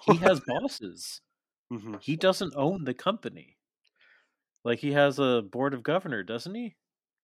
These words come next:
Speaker 2: I'm pretty sure
Speaker 1: Don't
Speaker 2: he does,
Speaker 1: they
Speaker 2: but I don't, I, the business world, it always confuses me. I don't know.
Speaker 1: Yeah,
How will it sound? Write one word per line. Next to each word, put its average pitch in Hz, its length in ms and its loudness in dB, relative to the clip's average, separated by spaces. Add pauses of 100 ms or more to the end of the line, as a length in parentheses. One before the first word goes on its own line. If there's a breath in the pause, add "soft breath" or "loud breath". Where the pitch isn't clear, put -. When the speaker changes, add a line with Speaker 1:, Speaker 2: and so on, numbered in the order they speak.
Speaker 2:
I'm 101 300 -10
pretty 196 200 2
sure 131 240 0
Speaker 1:
Don't 117 160 0
Speaker 2:
he 147 80 2
does, 160 80 -4
Speaker 1:
they 135 100 -8
Speaker 2:
but - 200 -10
I 95 160 -2
don't, 80 260 -10
I, 98 140 -10 (140)
the 98 80 -18
business 117 360 -6
world, 90 260 -6
it 80 100 -18 (180)
always 85 220 -12
confuses 82 480 -20
me. 82 200 -18
I 82 120 -14
don't 71 180 -18
know. 80 100 -20
Speaker 1:
Yeah, 139 200 4